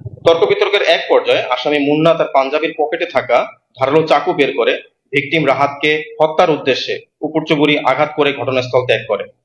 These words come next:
ভিকটিম রাহাত ডাক চিৎকার দিলে আশেপাশে থাকা লোকজনের সহায়তায় ভিকটিমকে রক্তাক্ত জখম অবস্থায়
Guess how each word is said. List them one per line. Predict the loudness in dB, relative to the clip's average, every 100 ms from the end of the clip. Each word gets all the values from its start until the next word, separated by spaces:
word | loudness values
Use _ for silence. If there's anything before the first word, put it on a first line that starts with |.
| _ _ _ _ _ _ _ _
ভিকটিম | -2 0 0 2
রাহাত | 2 2 -2 -6 -18 -20 _ _ _ _ -4
ডাক | 0 2 0
চিৎকার | -2 0 0
দিলে | 2 0 0 0
আশেপাশে | -2 0 0 0
থাকা | 0 0 2
লোকজনের | 0 0 -2
সহায়তায় | -2 -4 0 0 -2 -4 -8 _ _ -4
ভিকটিমকে | -2 -2 -2 0 0 -4 -14 -10 0
রক্তাক্ত | 0 2 0 0
জখম | 2 2 2
অবস্থায় | 2 0 -2 -2